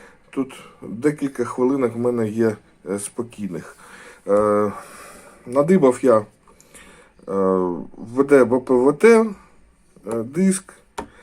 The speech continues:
е, через програму,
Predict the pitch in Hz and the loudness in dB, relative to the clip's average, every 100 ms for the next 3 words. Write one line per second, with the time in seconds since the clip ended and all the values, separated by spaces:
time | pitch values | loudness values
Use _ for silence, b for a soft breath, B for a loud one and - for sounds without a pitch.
0 | B B B - 120 110 104 104 104 101 | B B B -6 -2 2 2 2 2 0
1 | 95 - 160 143 - - 147 147 160 151 | -4 0 4 4 2 -2 2 4 4 4
2 | 131 123 113 - | 2 0 0 -4